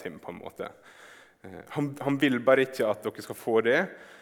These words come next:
så derfor har han brukt dette for å kontrollere dere, for å holde dere unna det som er best.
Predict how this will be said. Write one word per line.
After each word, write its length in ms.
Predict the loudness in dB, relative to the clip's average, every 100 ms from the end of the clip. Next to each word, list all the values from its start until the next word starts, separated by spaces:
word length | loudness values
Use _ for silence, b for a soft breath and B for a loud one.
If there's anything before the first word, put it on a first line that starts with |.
| B B
så 160 | _ -2
derfor 220 | 0 2
har 60 | 2
han 100 | 2
brukt 320 | -4 -4 -4 -8
dette 340 | -6 2 2 2
for 160 | -2
å 20 | -2
kontrollere 720 | -4 -4 0 4 4 4 -4
dere, 160 | -4
for 80 | -6
å 60 | 0
holde 320 | 0 0 -2
dere 240 | -4 -4 -4
unna 320 | 0 2 2 0
det 140 | 0 -2
som 160 | 0 -4
er 80 | -4
best. 560 | -6 -8 -14 -16 -18